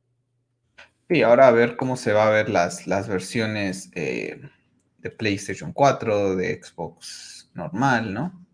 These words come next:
Porque, como dices tú, ¿no? Vimos cositas de, de lo que es, eh, pues, P C, ¿no? Entonces, la verdad es que yo lo vi bastante bien. Hay momentos del pa-, de paisajes que llegas a un castillo que se ve impresionante,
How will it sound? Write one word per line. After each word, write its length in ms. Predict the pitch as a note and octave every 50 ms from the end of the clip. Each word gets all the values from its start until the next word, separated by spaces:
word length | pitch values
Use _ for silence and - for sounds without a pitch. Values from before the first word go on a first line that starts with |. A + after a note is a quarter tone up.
| _ _ -
Porque, 680 | A#2 A2 - _ - G2+ F2+ E2+ - G#1 G1+ - - -
como 160 | - G2+ G2+
dices 240 | G#2+ - - - -
tú, 140 | - C#3+ B2+
¿no? 280 | A2 G#2+ A#2+ C#3+ D3 _ _ _ - - - - - - - _ _ _ _ -
Vimos 460 | A2+ A#2 A2+ A2 A2 A#2+ B2 A#2+ -
cositas 680 | - G#2+ - - G#2 G2+ - - A#2 A#2+ A#2+ A#2 A2
de, 840 | A2+ G#2 F#2+ F#2+ F#2+ F#2+ F#2+ F#2+ F#2 F#2 D#2+ D2 C#2 - E2+ - C#3 - _ _ _ _ _ _ _ _ _ -
de 160 | - A2+ G#2+ G2
lo 240 | G2 F#2+ F2+ -
que 160 | - G2+ G2 G2+
es, 240 | G2+ - - - -
eh, 400 | A2 G2+ F#2 D#2+ D2 - D2+ - _ _ _ _ _ _ _ _ _ _ _ _ _ _ _ _ _ _ _ _ _ _ _ _ _
pues, 460 | - A2 G2+ F#2 F2+ F#2 F#2 - - _ _ _ _ _ _ _ _ _ _
P 120 | - - -
C, 180 | - - -
¿no? 240 | - - D3 - - - - _ _ _ _ _ _ _ - _ _ _ _ -
Entonces, 440 | - - - B2+ A#2+ B2 A#2+ A#2 A2+
la 100 | A#2+ A#2+
verdad 160 | C3+ C#3+ -
es 60 | -
que 140 | - - A#2+
yo 220 | A#2+ B2+ B2 B2 B2
lo 160 | B2 A#2+ A#2
vi 100 | A#2+ A#2
bastante 400 | A#2 A2 - - A#2+ A#2+ A#2+ A2
bien. 280 | A#2 C#3 D#3+ E3 D#3
Hay 120 | D3+ C#3 C3
momentos 420 | B2+ B2 A#2+ B2 A#2+ A#2+ A#2+ A2
del 200 | A#2 G2+ F#2+ -
pa-, 180 | - - D2+ G2
de 140 | G#2 G#2+ G#2
paisajes 640 | - G2+ G2 A2 - - A#2+ A#2+ - A2+ G#2 -
que 120 | - G#2
llegas 260 | G#2 G#2+ G#2+ G#2 - -
a 40 |
un 100 | - A2+
castillo 580 | - - A2 A#2 - - - A#2+ A2+ A2 G2+ -
que 80 | - -
se 140 | - G2+
ve 240 | G#2 A2 A2 - _ -
impresionante, 1200 | A#2+ A2+ G2+ - - G2 F#2+ F#2+ - - G2 G2+ A2+ B2 C3 B2 A#2 A#2+ - A#2 C3 F#3 -